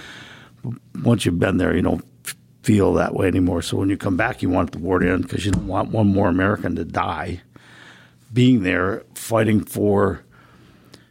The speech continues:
they had you believing it was sort of the North versus the South, and that's just not the case. Um, there were as many people in South Vietnam that didn't want the Americans there and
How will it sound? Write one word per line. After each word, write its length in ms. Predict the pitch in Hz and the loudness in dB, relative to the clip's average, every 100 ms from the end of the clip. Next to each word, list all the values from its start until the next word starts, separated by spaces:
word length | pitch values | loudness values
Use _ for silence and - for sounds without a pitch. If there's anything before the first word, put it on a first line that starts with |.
| - - _ _ _ _ _ - - - | -14 -14 _ _ _ _ _ -14 -14 -4
they 120 | 131 | 0
had 200 | 113 156 | 2 4
you 60 | 135 | 4
believing 440 | 120 131 143 123 | 4 6 6 4
it 60 | 110 | 2
was 140 | 101 | 0
sort 160 | - 127 | 0 2
of 80 | 104 | 2
the 80 | 98 | 2
North 340 | 104 107 - | 4 2 2
versus 380 | 107 98 117 87 | 0 0 -2 0
the 140 | 101 | -2
South, 440 | - 147 123 117 131 | 0 2 2 0 2
and 140 | 117 | 2
that's 240 | 113 - | 2 0
just 240 | - - - | 0 0 0
not 200 | 98 82 | -2 -2
the 80 | - | -2
case. 500 | 110 80 - - - 98 - _ - - - - - _ - | -2 -2 -6 -8 -10 -14 -14 _ -20 -20 -20 -20 -20 _ -8
Um, 560 | 95 90 90 90 80 73 - _ - - - - - _ - - | -6 -4 -2 0 -2 -6 -12 _ -20 -20 -20 -20 -20 _ -12 -2
there 120 | 110 | 0
were 160 | 101 101 | 2 2
as 140 | 85 | 2
many 240 | 101 92 | 2 2
people 360 | 87 110 95 95 | 2 0 0 0
in 100 | 90 | 0
South 320 | - 104 90 | 2 0 2
Vietnam 540 | - 92 101 90 85 90 | 0 0 0 2 4 2
that 200 | 85 85 | 0 0
didn't 300 | 95 - - | 0 0 0
want 200 | 98 - | 0 0
the 100 | 92 | 0
Americans 540 | 87 90 80 98 87 | 2 2 0 0 0
there 280 | 90 87 85 | 0 2 2
and 260 | 82 80 | 2 0